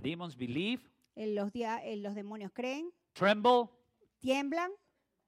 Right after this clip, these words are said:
Speaker 1: believe and tremble.
Speaker 2: tie-, eh, creen y tiemblan.
Speaker 1: They hear the word, brother.
Speaker 2: Ellos escuchan la palabra.
Speaker 1: Could you imagine that?
Speaker 2: Usted se puede imaginar.
Speaker 1: Say to somebody,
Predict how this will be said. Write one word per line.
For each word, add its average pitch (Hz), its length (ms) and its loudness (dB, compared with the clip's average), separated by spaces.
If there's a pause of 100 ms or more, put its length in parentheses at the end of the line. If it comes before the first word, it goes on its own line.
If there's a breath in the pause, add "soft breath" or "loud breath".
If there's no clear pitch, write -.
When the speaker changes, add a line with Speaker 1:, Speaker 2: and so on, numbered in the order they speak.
(200)
Speaker 1:
believe 208 420 2
and 190 100 0
tremble. 143 440 0 (420)
Speaker 2:
tie-, 262 360 0
eh, 226 40 -6 (140)
creen 330 340 4
y 320 80 4
tiemblan. 185 480 0
Speaker 1:
They 240 180 8
hear 277 180 6
the 277 100 6
word, 277 240 10
brother. 240 320 8
Speaker 2:
Ellos 285 320 2
escuchan 392 440 0
la 269 100 2
palabra. 175 580 0 (100)
Speaker 1:
Could 254 160 4
you 294 80 8
imagine 277 440 8
that? 151 220 2
Speaker 2:
Usted 277 220 4
se 294 140 2
puede 294 180 4
imaginar. 262 560 0
Speaker 1:
Say 247 140 4
to 254 160 -2
somebody, 247 480 6